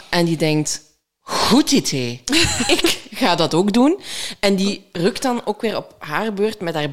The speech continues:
Speaker 1: beide vingers, allee, met al haar vingers, beide ogen uit Leonie. Zo is dus Leonie haar ogen kwijtgeraakt. Daar pakt Lea nog een mes, een hamer, enkele blikken potten.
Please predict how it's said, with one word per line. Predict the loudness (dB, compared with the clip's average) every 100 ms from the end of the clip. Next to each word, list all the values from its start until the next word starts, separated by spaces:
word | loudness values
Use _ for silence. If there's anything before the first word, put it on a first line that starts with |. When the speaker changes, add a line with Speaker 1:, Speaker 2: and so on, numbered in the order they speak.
| -4
Speaker 1:
beide | -2 -2 -4
vingers, | -8 -4 -2 -2 -4 -4 -6 -4
allee, | -4 -4
met | -2
al | 0 -2
haar | -2
vingers, | -4 -4 -2
beide | 0 0 -2 -2
ogen | -2 -2 -4
uit | -4 -4 -8
Leonie. | -6 -2 -2 -2 -2 -6 -10
Zo | -6
is | -6 -6
dus | -6 -6
Leonie | -6 -6 -4 -4 -6 -8
haar | -10 -8
ogen | -10 -10 -10
kwijtgeraakt. | -12 -12 -12 -8 -8 -8 -16 -14 -12 -12 -14 -16 -18 -20 -20 -20
Daar | 0 2 4
pakt | 0 0
Lea | 4 4 4 2
nog | -2 -2
een | -2 0
mes, | 0 0 -2 -6 -4
een | -4
hamer, | -2 -2 -2 -4 -10 -8
enkele | -6 -4 -4
blikken | -4 -8 -4
potten. | -2 0